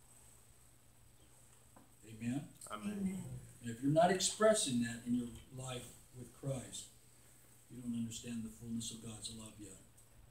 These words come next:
Speaker 3: Amen.
Speaker 1: Amen?
Speaker 3: Amen.
Speaker 1: Now look over at Isaiah chapter nine. Isaiah chapter nine.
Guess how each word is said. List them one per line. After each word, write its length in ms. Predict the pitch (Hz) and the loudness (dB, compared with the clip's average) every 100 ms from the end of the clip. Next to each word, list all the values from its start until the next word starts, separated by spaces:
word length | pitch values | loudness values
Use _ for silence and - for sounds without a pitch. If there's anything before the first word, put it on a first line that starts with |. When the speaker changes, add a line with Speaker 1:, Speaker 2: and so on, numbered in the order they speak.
| - - - - - 220 202 202 | -20 -20 -20 -20 -20 -18 -12 -6
Speaker 3:
Amen. 380 | 202 220 233 220 - - - - - - 113 | -6 -6 -8 -10 -14 -20 -20 -20 -20 -16 -8
Speaker 1:
Amen? 520 | 117 127 131 180 185 - - | -2 6 8 8 6 -4 -8
Speaker 3:
Amen. 540 | 196 190 - 214 220 - | -4 -4 -4 -4 -4 0
Speaker 1:
Now 80 | 147 | 8
look 220 | 151 147 | 10 12
over 240 | 147 139 139 | 10 10 10
at 60 | |
Isaiah 360 | 135 131 143 143 | 8 8 10 8
chapter 400 | - 151 151 160 | 8 8 8 8
nine. 400 | 170 170 127 98 - - - - - - - - - - - - - - - - - - - - - - - - - - - - - - | 10 10 10 4 -10 -16 -18 -18 -18 -16 -14 -14 -16 -12 -10 -10 -10 -12 -14 -14 -14 -12 -14 -18 -18 -12 -8 -8 -10 -14 -12 -12 -12 -2
Isaiah 460 | 135 127 147 160 160 | 2 4 12 12 12
chapter 440 | - 160 160 160 160 | 12 12 12 10 8
nine. 360 | 156 139 - | 10 10 6